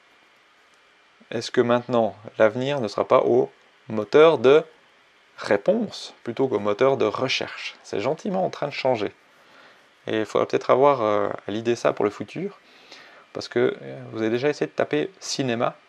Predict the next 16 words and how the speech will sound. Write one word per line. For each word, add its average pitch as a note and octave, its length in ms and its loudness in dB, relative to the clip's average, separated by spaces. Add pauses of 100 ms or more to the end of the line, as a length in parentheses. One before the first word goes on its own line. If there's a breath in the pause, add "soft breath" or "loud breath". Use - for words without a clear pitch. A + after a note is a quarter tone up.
(400)
Alors - 160 -16
cinéma, A#2 320 -4
c'est - 140 -10
génial, G2+ 420 -4
parce - 140 -12
qu'il G#2 180 -8
nous G#2+ 80 -6
donne B2 220 -6
directement, A2 520 -4
comme, G2+ 220 -10
euh, G2 100 -6
là G2+ 140 -2
en A2 80 -4
bas G2+ 140 2
à - 20 0
droite, G#2+ 380 -2